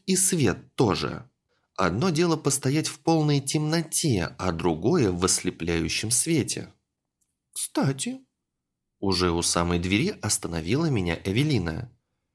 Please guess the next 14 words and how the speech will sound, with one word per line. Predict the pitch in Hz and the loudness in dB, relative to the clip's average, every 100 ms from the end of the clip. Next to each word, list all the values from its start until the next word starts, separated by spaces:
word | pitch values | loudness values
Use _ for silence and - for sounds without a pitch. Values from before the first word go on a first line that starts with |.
| _ _ _ | _ _ _
«Если | - 240 156 - - 107 | -8 -2 -2 -2 -4 -6
ты | - 98 95 - | -6 -10 -10 -10
отдашь | 92 90 82 80 - | -14 -8 -6 -6 -8
мне | 82 82 | -6 -6
право | - 87 85 82 | -6 -4 -4 -4
открыть | 82 - 92 85 - | -6 -6 -6 -6 -8
последние | 151 - - 135 92 - 87 85 | -8 -6 -2 -2 -2 -4 -10 -10
два | 80 87 82 | -6 -6 -6
складских | - 90 - 202 - | -4 -6 -6 -10 -10
отсека, | 98 - 240 240 - - | -8 -4 -4 -4 -4 -6
в | 80 | -6
долгу | 82 82 80 82 | -6 -6 -6 -6
не | 92 | -6
останусь. | 180 - - 98 92 - - | -4 -4 -4 -4 -4 -6 -8